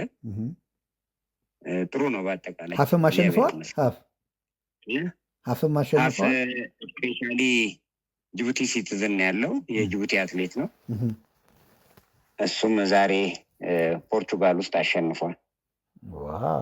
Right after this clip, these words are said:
Speaker 2: ፖርቹጋል።
Speaker 1: ዛሬ አንተም ብትሮጥ ታሸንፋለህ። ዛሬ ቀንህ ነው በቃ።
Speaker 2: አይ፣ እግዚአብሔር፣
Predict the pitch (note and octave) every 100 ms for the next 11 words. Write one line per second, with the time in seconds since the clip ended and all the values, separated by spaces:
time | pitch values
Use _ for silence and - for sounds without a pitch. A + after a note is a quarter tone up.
0 | - G2 F#2 G2 F#2+ F2 F2 - F#2 F2
1 | E2 - E2+ - _ _ _ _ _ _
2 | _ _ C3+ C#3+ F3 F#3 D#3 F3 D#3+ D#3+
3 | D#3+ C#3+ C3 C3 A#2+ A2+ G#2 G2+ _ _
4 | _ _ - _ - C3 D#3+ E3 D#3+ D#3
5 | C#3 A#2 A2 B2 B2 C3 C3 A#2+